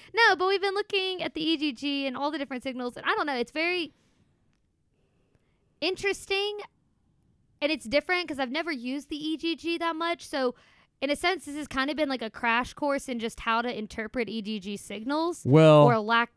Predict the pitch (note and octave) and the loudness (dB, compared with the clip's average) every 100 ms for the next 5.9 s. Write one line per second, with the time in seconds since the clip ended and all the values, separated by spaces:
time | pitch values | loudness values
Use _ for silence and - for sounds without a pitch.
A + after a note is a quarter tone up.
0 | _ - G#3 A3+ G#3+ F#3+ A3+ E4+ G4 F4 | _ -16 -6 -4 -4 -2 -2 -2 -4 0
1 | E4+ A#3 - - D#3 C3+ A#2+ - - D3+ | 0 0 -4 4 6 8 6 2 0 2
2 | D3 C3 F#3+ A3+ D#3 D3 B2+ B2 - B2+ | 4 8 8 10 8 6 4 -2 0 2
3 | A2+ A2 A#2+ B2+ _ _ _ C3 C3 C3 | 2 2 2 -2 _ _ _ 0 2 2
4 | - _ - A#2+ D#3 C#4 C#4 D#3+ D#3 - | 0 _ -12 2 6 8 8 8 6 6
5 | E3+ D#3+ - D3 B2+ A#2 A2+ A2+ G#2+ | 6 6 4 0 2 2 0 -2 -4